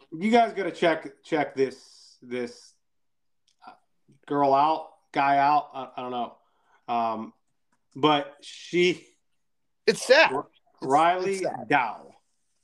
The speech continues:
Speaker 1: uh, arraigned in Boston court on assault charge. Number two House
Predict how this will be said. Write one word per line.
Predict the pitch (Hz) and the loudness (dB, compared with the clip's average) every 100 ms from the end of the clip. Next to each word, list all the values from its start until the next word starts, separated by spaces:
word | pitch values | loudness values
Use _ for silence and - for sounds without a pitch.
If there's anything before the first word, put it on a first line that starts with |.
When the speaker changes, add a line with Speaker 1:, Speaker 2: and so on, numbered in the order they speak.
| _ _ _ _ _ _ _ | _ _ _ _ _ _ _
Speaker 1:
uh, | 120 127 | -6 -4
arraigned | 139 160 180 185 | -2 0 0 -2
in | 165 | 0
Boston | 151 151 - 147 | 2 0 -2 -8
court | 135 143 135 | -8 -8 -8
on | 131 120 | -10 -12
assault | 113 120 113 - | -12 -12 -14 -16
charge. | - 90 - - | -20 -20 -20 -16
Number | 143 180 208 | -6 -6 -6
two | 214 - 214 196 | -8 -6 -6 -2
House | 208 226 226 - | 0 0 -2 -16